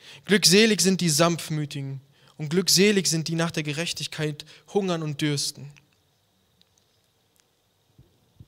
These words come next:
Die Rede von Jesus bringt diese Perspektive Gottes in diese Welt,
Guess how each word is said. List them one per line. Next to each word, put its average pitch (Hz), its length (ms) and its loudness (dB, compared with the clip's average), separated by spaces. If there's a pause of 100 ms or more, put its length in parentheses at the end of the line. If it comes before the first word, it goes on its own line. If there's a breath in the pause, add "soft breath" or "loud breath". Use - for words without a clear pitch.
(960)
Die 165 100 -4
Rede 233 260 2
von 190 200 0
Jesus 202 340 4
bringt 185 420 0 (280 loud breath)
diese 180 180 2
Perspektive 208 760 0
Gottes 180 680 2 (480 loud breath)
in 233 160 4
diese 185 360 4
Welt, 180 480 2